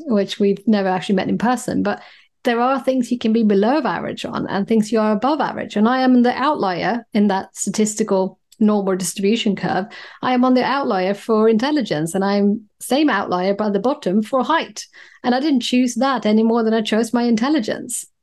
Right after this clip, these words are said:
There are things you can do to further your intelligence, of course, but you are born into a genetic range of, of sort of around ten points of intelligence where you can go up or down in that range. But that's you.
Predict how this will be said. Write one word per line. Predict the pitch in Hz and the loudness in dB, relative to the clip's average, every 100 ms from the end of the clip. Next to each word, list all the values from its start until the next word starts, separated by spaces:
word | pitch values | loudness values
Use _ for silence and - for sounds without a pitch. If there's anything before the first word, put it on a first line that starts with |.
| _ _ | _ _
There | 247 | -2
are | 220 | 2
things | 302 262 | 2 2
you | 240 | 0
can | 214 202 | 0 0
do | 208 | 0
to | 196 | -2
further | 165 240 294 | -2 0 2
your | 190 175 | 2 0
intelligence, | - 170 180 165 165 | -2 -4 0 -2 -2
of | - | -4
course, | - 294 - | 0 0 0
but | - | 0
you | 226 247 | 2 4
are | 240 | 2
born | 214 214 247 254 226 | 2 2 2 2 2
into | 214 214 208 | 0 2 0
a | |
genetic | 196 190 220 214 214 196 | 2 0 0 0 -2 0
range | 185 240 233 180 175 202 - - - - | 0 2 0 0 -2 -4 -8 -16 -20 -10
of, | - 196 196 - | -4 -2 -2 -4
of | 208 185 185 | -2 -2 -4
sort | - 208 | -2 0
of | 196 | 2
around | 196 208 196 185 - | 0 0 0 -2 -4
ten | - 214 220 | -4 -2 -2
points | 214 247 240 180 | 0 0 2 0
of | 180 175 | -2 0
intelligence | 185 208 233 214 170 175 | 0 0 0 0 0 0
where | 185 | 0
you | 190 - | 0 0
can | 190 | 0
go | 185 | 2
up | 202 208 | 0 -2
or | |
down | 190 233 247 | -2 0 0
in | 190 | 0
that | 185 180 - | -2 -2 -4
range. | 202 226 - 185 - - - - _ | -4 -2 -4 -6 -6 -12 -20 -20 _
But | 226 | -2
that's | 202 220 220 | -2 -2 0
you. | 247 269 269 - | 4 4 4 0